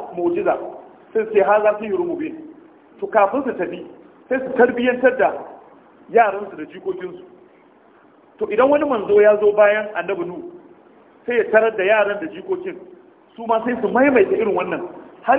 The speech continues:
isnadin ya taho tun daga zamanin Annabi Nuhu har zuwa ga manzo,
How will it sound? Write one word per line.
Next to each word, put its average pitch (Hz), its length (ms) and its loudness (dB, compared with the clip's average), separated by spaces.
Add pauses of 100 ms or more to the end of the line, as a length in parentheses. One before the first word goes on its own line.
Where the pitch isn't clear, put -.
isnadin 208 460 0
ya 180 140 -4
taho 196 340 0
tun 240 120 -6
daga 180 180 -4
zamanin 196 320 -4
Annabi 175 300 -4
Nuhu - 320 -8 (180)
har 202 180 -2
zuwa 214 160 4
ga 175 100 -6
manzo, 165 380 0